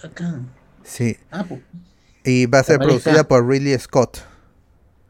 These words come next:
Speaker 1: Ah, que aparezca Ana de Armas. <laughs> Nada más, lo pido, lo pido.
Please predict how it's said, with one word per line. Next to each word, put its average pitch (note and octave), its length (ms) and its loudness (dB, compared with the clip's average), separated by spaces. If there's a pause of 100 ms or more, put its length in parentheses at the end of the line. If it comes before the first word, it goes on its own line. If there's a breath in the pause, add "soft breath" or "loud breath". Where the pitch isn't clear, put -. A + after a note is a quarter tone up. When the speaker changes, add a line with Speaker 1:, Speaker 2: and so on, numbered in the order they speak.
(140)
Speaker 1:
Ah, D#3+ 180 -8
que D3 100 -8
aparezca C#3 340 -4
Ana C#3 180 2
de B2 140 -2
Armas. B2 500 -8 (220)
<laughs> - 720 -14
Nada C3 200 -2
más, B2 200 -6
lo A#2+ 140 -6
pido, B2 260 -6
lo B2+ 100 -10
pido. C3 220 -18